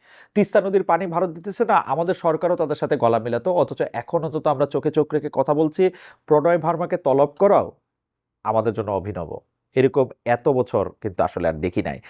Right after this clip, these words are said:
এতে একজন নাগরিক হিসেবে সরকারের প্রতি আমাদের ভরসা জন্মায়। বিজয় দিবসে আমাদের আশা থাকবে যে যেরকম রুজুতার সাথে ইউনূস সরকার ভারতের কাছে আমাদের রিপ্রেজেন্ট করেছেন,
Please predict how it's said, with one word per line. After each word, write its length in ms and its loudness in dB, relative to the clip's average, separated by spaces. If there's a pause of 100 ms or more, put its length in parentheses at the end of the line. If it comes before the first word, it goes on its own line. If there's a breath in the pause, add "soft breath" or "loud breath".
(160 loud breath)
এতে 180 4
একজন 200 2
নাগরিক 340 0
হিসেবে 240 -2
সরকারের 420 0
প্রতি 200 -2
আমাদের 280 0
ভরসা 400 0
জন্মায়। 420 0
বিজয় 340 2
দিবসে 420 -2
আমাদের 340 0
আশা 360 0
থাকবে 340 0
যে 260 2 (320 loud breath)
যেরকম 540 0
রুজুতার 380 -2
সাথে 280 -2
ইউনূস 220 -4
সরকার 280 2
ভারতের 360 -2
কাছে 220 0
আমাদের 240 0
রিপ্রেজেন্ট 360 -2
করেছেন, 340 2